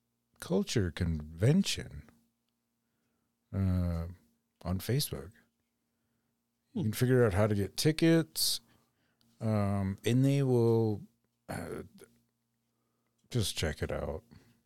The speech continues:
Speaker 2: Yeah,
Speaker 1: I'm
Speaker 2: just
Speaker 1: telling
Speaker 2: go
Speaker 1: you.
Speaker 2: on there.
Speaker 1: Yep, they have a full lineup. Um, I'm gonna have some badass fucking artwork down there too. That's gonna
Speaker 2: You are.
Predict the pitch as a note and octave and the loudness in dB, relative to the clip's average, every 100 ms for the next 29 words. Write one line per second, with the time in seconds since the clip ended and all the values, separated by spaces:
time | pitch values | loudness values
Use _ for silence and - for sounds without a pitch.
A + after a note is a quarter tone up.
0 | _ G3 E3 F2+ E2 E2+ D#2+ D#2 C3 C#3 | _ -2 0 0 0 2 2 2 4 4
1 | C#3 A#2+ G2+ _ _ _ _ F2+ F2 F2 | 4 2 -2 _ _ _ _ -2 -2 2
2 | F#2+ A2 G2+ F#2+ A#2 G#2+ F#2+ F#2+ F#2 F2+ | 4 6 4 2 4 4 6 4 4 2
3 | F2+ _ - _ _ _ - - - G2 | -2 _ -20 _ _ _ -20 -18 0 4
4 | F#2+ F#2 D#3 G#3 G3 D#3 D#3 C3+ B2 G2 | 4 4 6 8 10 10 8 4 4 4
5 | - F#2+ F#2 G#2 A#2+ D#3 C#3+ G#2 F2+ - | 2 -6 2 4 6 6 4 4 2 -2
6 | - _ _ _ _ _ _ _ _ _ | -4 _ _ _ _ _ _ _ _ _
7 | _ _ _ _ _ _ _ _ _ _ | _ _ _ _ _ _ _ _ _ _
8 | - D3+ D#3 A#2 G2+ D#3 E3 E2+ C#2+ - | -2 -2 2 2 4 4 2 -2 -2 -6
9 | - - _ _ _ _ _ - A#2 B2 | -16 -20 _ _ _ _ _ 6 8 8
10 | A2 - E3 D#3+ G2 F#2+ - - G#2 G2+ | 6 6 6 6 4 0 -2 4 8 10
11 | G2 F2+ F2 B2 B2+ A#2 | 10 8 6 2 -2 -6